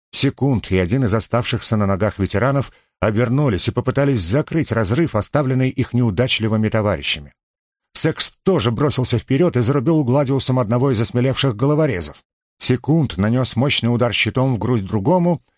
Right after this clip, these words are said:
и тот отлетел на своих приятелей. Шедший впереди рябой ветеран, между тем, добрался до вершины завала. "Шевелитесь!" — закричал он. "Еще немного, и мы пробьемся!"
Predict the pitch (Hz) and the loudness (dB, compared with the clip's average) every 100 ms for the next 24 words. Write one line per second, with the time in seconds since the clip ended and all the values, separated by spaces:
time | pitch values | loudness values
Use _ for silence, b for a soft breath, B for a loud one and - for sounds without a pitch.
0 | _ - 120 185 180 127 117 110 - 180 | _ -2 0 2 0 0 -2 0 2 2
1 | 151 131 117 110 110 - 107 90 - 71 | 2 0 0 0 0 -2 -2 -2 -4 -12
2 | 65 _ _ _ _ _ _ - 110 110 | -20 _ _ _ _ _ _ 0 0 2
3 | 104 95 110 101 101 98 87 101 90 101 | 0 -2 -2 -2 0 -2 0 0 -2 -2
4 | 104 131 85 b b - 95 98 92 120 | -2 -2 -4 b b -2 0 0 -2 0
5 | 131 110 90 143 - 120 113 113 131 131 | 0 0 0 0 0 0 0 0 0 0
6 | 120 147 107 73 - _ _ _ _ _ | 0 0 -2 -4 -16 _ _ _ _ _
7 | - 143 175 175 220 208 185 - - b | 0 2 4 2 2 2 0 0 -4 b
8 | 95 117 123 117 - 127 117 90 - _ | -2 -2 -2 -2 0 2 0 -2 -6 _
9 | _ _ 139 165 185 190 185 180 208 202 | _ _ 2 4 2 2 2 4 2 2
10 | 202 - 202 196 208 196 208 208 226 180 | 0 0 0 2 2 2 0 2 0 0
11 | - 127 | 0 -2